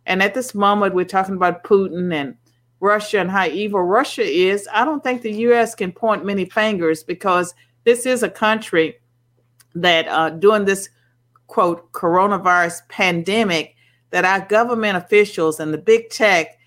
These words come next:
that they did not allow people to share life-saving information about therapeutics that work. Now we're learning all the stuff about the vaccines and how harmful they were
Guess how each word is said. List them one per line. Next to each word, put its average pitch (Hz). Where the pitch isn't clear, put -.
that 180
they 220
did 175
not 208
allow 190
people 214
to 165
share 180
life-saving 208
information 180
about 156
therapeutics 202
that 151
work. 170
Now 220
we're 214
learning 190
all 196
the 220
stuff 208
about 185
the 185
vaccines 175
and 147
how 165
harmful 196
they 180
were 156